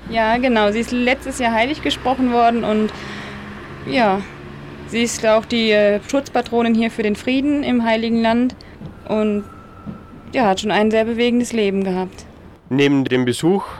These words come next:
Speaker 2: bei der heiligen Miriam von Abelin, wo Pfarrer Hoverath auch ihre Biografie vorlas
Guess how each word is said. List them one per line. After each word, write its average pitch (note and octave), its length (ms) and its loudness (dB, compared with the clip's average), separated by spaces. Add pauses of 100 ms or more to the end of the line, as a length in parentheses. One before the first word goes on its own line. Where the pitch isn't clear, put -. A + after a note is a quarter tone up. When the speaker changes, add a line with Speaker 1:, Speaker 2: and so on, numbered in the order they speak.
(260)
Speaker 2:
bei C3 160 4
der B2 240 4
heiligen B2 400 0
Miriam C3 440 4
von B2 220 -2
Abelin, C#3+ 560 0 (360)
wo C#3 160 0
Pfarrer A#2+ 360 0
Hoverath C3 560 2
auch B2 320 0
ihre C3 220 0
Biografie B2 720 0
vorlas C3 720 2